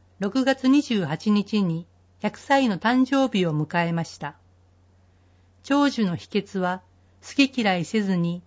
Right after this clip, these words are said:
何でも食べること、よく食べてよく寝ることだそうです。四五年前まで息子さんと一緒にトマトやネギ、ナス、ジャガイモなどの野菜作りをされていました。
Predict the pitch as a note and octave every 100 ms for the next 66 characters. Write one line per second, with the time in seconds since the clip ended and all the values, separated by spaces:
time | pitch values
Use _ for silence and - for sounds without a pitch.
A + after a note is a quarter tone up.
0 | - A3 C4+ A#3+ G#3 F3 F3 F#3 G#3 E3+
1 | D3 - E3+ - _ _ _ _ _ C4
2 | B3 G3+ B3 A3+ G3 G3 B3+ G#3 F3 F#3
3 | A3 B3 A#3 F3+ - F3+ D3+ D3 - _
4 | _ _ _ _ _ _ _ _ _ _
5 | - G3+ C4 C4+ C#4 C4+ C#4 B3 F3+ F3
6 | E3+ - _ G3 G3 - C4 B3+ B3+ B3
7 | A#3+ A#3 - A3+ A3 A3 - _ _ _
8 | C#4 C#4 C4 G#3 F3 E3+ F3+ G3+ E3+ E3
9 | _ _ _ G#3+ A3+ - E3 E3+ _ _
10 | F3 G3+ A3 C4 C4+ C4+ C#4+ C4 F#3 F3
11 | E3+ B3 B3 B3 B3+ A3+ F3 C#3+ D#3+ E3
12 | E3 F3 D#3+ D#3+ - C#3+